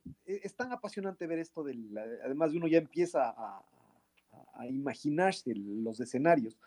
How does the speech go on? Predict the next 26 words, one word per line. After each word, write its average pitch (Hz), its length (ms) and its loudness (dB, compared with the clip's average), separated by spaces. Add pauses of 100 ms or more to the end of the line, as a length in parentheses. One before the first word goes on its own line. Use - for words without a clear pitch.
(260)
porque 143 380 6
hablábamos 175 520 8
de 170 80 0
estos 170 180 -12
cinco 170 300 -6
partidos 160 420 -4
que - 140 -16
se - 40 -20
juegan 139 280 -2
la 117 80 -2
primera 117 320 -8
fecha, - 340 -10
pero 139 240 -2 (1800)
veamos 208 420 4
también 196 360 -4
lo 156 100 0
que - 80 -20
se 139 80 -10
juega 208 260 2
la 131 120 -12
segunda 165 500 -6
fecha, 247 300 -4
¿no? 165 140 -4
Como 143 160 -8
decíamos 196 400 -2
ya, 190 200 4